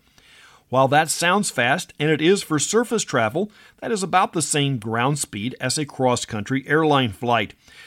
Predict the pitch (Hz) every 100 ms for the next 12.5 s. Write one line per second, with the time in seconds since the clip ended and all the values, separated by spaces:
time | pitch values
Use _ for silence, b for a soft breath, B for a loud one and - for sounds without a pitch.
0 | B - 131 180 214 147 165 190 - 156
1 | 156 - 160 196 185 165 139 117 135 135
2 | 123 113 160 175 147 135 139 131 135 131
3 | 127 110 98 135 123 104 - - 117 110
4 | 113 117 139 131 139 - 139 113 - 101
5 | - _ _ _ _ b b b b -
6 | 117 160 156 160 - 151 156 - 185 202
7 | - 147 180 - 143 160 175 175 165 -
8 | 139 131 156 165 151 147 151 151 143 -
9 | 220 - 143 208 b b 185 185 - 214
10 | 202 190 - 180 208 220 131 127 131 147
11 | 175 - - 151 139 147 135 120 120 120
12 | 104 151 143 101